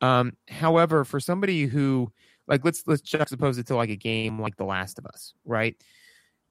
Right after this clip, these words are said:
The story is more removed, and there is a long amount of time that goes between story set pieces.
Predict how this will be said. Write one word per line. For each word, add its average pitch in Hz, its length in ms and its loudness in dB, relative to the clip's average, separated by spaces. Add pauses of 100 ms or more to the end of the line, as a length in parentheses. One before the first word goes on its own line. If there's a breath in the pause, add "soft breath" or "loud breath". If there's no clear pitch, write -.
(340)
The 147 120 6
story 190 960 2
is 131 520 2 (100)
more 139 760 4
removed, 117 880 2
and 117 160 -4
there 123 140 0
is 127 140 -2
a 127 80 0
long 147 560 0
amount 127 220 -2
of 117 120 -6
time 123 240 -4
that 117 80 -6
goes 117 220 2
between 123 600 -4
story 110 480 -4
set - 300 -6
pieces. 175 480 -2